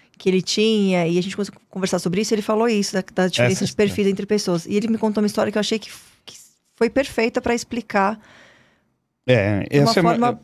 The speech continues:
Speaker 1: muito legal, porque todo mundo precisa se sentir bem, né? Que as pessoas não têm que se sentir mal.
Speaker 2: É um, foi, na verdade, um estudo científico que fizeram numa tribo africana.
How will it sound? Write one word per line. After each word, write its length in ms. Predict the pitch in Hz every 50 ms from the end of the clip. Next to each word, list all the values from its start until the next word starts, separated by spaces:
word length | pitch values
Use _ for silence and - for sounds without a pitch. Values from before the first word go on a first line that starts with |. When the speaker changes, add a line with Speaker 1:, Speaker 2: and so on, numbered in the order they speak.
| - 196 196
Speaker 1:
muito 220 | 190 220 269 285 320
legal, 260 | 285 226 226 233 240
porque 120 | 240 - -
todo 140 | 254 254
mundo 140 | 269 262 254
precisa 180 | - - 269 254
se 80 | -
sentir 320 | - - 240 240 - - 233
bem, 220 | 208 214 208 196
né? 60 | 196 190
Que 40 | 208
as 80 | 196
pessoas 140 | - 214 202
não 120 | 214 233
têm 140 | 233 254 240
que 80 | 226 -
se 60 | -
sentir 320 | - 226 220 214 - 220
mal. 480 | 208 196 180 165 170 170 175 170 170 170 - - - _ _ _ _ -
Speaker 2:
É 80 | 117 127
um, 540 | 143 156 165 165 165 160 156 147 135 120 107
foi, 260 | - - 156 147 147
na 120 | 156 165
verdade, 360 | 175 175 165 160 160 160 151 156
um 80 | 151
estudo 340 | 139 127 - - 139 127 120
científico 680 | 117 - - 131 117 110 113 - 127 127 127 - - -
que 120 | - - -
fizeram 560 | - 117 110 101 104 104 101 107 127 160 175
numa 220 | 156 135 123 117
tribo 300 | 120 - 127 120 120 110 110
africana. 600 | 104 - - 123 123 - - 131 131 131 143